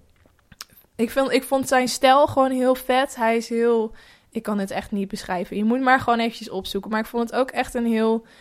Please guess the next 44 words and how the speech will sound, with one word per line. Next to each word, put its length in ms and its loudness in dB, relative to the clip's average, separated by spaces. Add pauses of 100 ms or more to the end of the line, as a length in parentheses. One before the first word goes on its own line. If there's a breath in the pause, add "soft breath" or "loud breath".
(140)
chill, 400 -2 (200)
eh, 300 -4 (240)
nummer. 520 0 (460)
Dus, 400 2
eh, 280 0
dat 180 2
is 120 0
in 100 0
ieder 160 0
geval 500 -2
een, 220 -6
eh, 80 -10 (200)
een 120 -4
tip. 280 -6 (1500 loud breath)
Dan 180 -2
nog 120 -2
even 280 2
een 180 -10
andere 380 2
tip 280 -4
die 220 -6
ik 120 -8
wou 200 2
geven. 560 -2
Niet 140 -2
per 120 -2
se 120 -6
een 200 -2
lees, 220 -2
kijk 220 -4
of 120 -12
luistertip, 640 -4
maar 360 -2 (300 loud breath)
iets, 280 -4
eh, 400 0 (220)
ehm, 500 -6
ja, 300 2
wat 140 -4
ik 60 -18
eigenlijk 380 0
in 160 -6
werd 140 0
getipt 320 -8
door 320 0